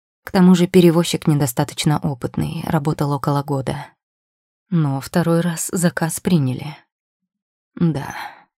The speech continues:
подтверждает Феллер. «И тут нужен был тот, кто работает долго, чтобы быстро и грамотно найти подход к пассажиру.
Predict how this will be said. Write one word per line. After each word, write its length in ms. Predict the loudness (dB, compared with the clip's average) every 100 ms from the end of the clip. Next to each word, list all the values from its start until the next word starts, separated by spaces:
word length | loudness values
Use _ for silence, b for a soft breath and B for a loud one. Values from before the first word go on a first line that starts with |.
| _ _
подтверждает 720 | -10 -8 -6 -6 -4 -6 -8 -8
Феллер. 420 | -4 -4 -6 -12 -16 _ _ _ _ _ _ -6
«И 140 | -4
тут 400 | -4 -2 -4 -2
нужен 420 | 2 4 4 2 0
был 140 | 0
тот, 400 | -4 -6 -8 -12
кто 220 | -10 -4
работает 560 | -4 -2 -4 -4 -8 -6 -6
долго, 440 | -4 -6 -8 -12 -12
чтобы 320 | -12 -6 -4
быстро 360 | -2 -4 -2 -2
и 80 | 0
грамотно 560 | 0 -2 -4 -6 -6 -2
найти 380 | 0 0 -2
подход 380 | -6 -8 -6 -8
к 80 | -8
пассажиру. 680 | -8 -6 -6 -6 -8 -10